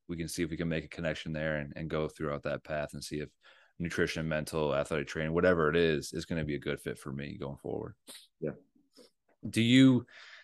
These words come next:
Speaker 1: do you tend to work with, you know, since you transition out of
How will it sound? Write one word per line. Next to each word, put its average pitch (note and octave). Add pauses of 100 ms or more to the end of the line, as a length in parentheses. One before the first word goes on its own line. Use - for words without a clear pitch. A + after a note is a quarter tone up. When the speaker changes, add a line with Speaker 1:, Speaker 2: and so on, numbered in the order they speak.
(100)
Speaker 1:
do A#2
you C#3+
tend C#3
to C3
work A#2+
with, G#2+ (560)
you A2+
know, F2
since G2+
you G2
transition F#2
out F2
of E2